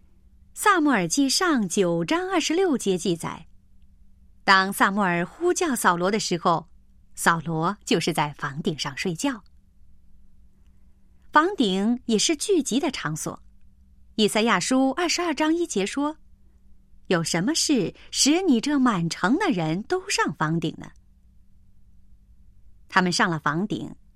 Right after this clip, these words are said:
就能在那里看到城里的街道，知道发生了什么事。那种情况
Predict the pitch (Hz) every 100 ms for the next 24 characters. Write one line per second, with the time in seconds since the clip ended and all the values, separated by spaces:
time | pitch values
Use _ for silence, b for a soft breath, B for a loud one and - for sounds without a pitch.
0 | - - 196 185 185 185 220 254 175 156
1 | - B - 339 294 - - 180 285 214
2 | 107 - 294 320 247 - - - - -
3 | 180 156 156 175 180 190 165 147 - 160
4 | - 311 - - - - - - - -
5 | - 247 233 180 170 - 175 185 175